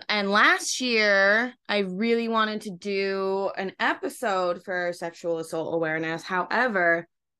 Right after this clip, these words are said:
March was the first month that I was podcasting, and I felt that that was a really heavy subject matter to jump right into.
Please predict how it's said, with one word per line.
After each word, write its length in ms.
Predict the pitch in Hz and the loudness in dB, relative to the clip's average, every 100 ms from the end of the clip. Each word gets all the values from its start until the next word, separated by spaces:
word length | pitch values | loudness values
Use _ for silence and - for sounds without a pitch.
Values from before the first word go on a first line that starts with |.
| _ _ _ | _ _ _
March 400 | 247 220 220 226 | 0 2 2 -2
was 220 | 226 202 190 | -2 -2 -2
the 120 | 196 | -4
first 400 | 208 208 202 - | 0 0 0 -2
month 340 | 202 190 185 - | 0 0 -2 -10
that 180 | 185 180 | -4 -2
I 140 | 175 | -2
was 180 | 165 156 | -4 -10
podcasting, 1000 | - 262 - 196 170 - 175 - 135 185 | -6 0 0 -2 -10 -10 -12 -14 -10 -4
and 100 | 180 | 0
I 140 | 180 | 0
felt 420 | 202 202 190 180 - | 0 0 0 0 -4
that 220 | 175 175 | -6 -2
that 220 | 175 170 | -4 -2
was 160 | 175 175 | -4 -2
a 160 | 170 | -4
really 400 | 165 226 214 208 - | -2 -4 -4 -8 -6
heavy 360 | 240 214 214 202 | -4 -4 -4 -6
subject 560 | - 170 180 202 202 | -4 -4 -4 -8 -4
matter 340 | 220 214 214 220 | 0 0 0 -2
to 120 | 202 | -4
jump 320 | 180 165 165 | -4 -4 -4
right 200 | 165 165 | -6 -6
into. 640 | 160 165 165 196 190 196 | -6 -8 -8 -6 -4 -4